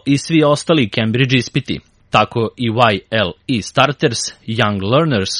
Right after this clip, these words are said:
Cambridge ispit za decu uzrasta od sedam do devet godina, u potpunosti je usklađen sa zajedničkim evropskim referentnim okvirom za jezike, The Common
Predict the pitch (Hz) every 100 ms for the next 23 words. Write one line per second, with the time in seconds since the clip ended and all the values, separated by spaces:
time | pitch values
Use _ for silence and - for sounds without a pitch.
0 | - - 117 107 101 - 143 143 - 123
1 | 104 92 143 - 135 - - _ - 143
2 | 127 131 120 - 107 92 - 143 135 107
3 | 117 110 147 117 95 113 127 131 120 -
4 | _ - - _ - 135 - 151 - 175
5 | 170 - 160 104 110 - 139 139 143 127
6 | 143 135 117 104 139 147 147 131 - 139
7 | - 139 143 127 - 143 123 127 - 135
8 | 123 120 135 127 - 113 - 123 123 127
9 | 127 113 113 127 87 - _ _ _ _
10 | 95 98 90 123 113 139 127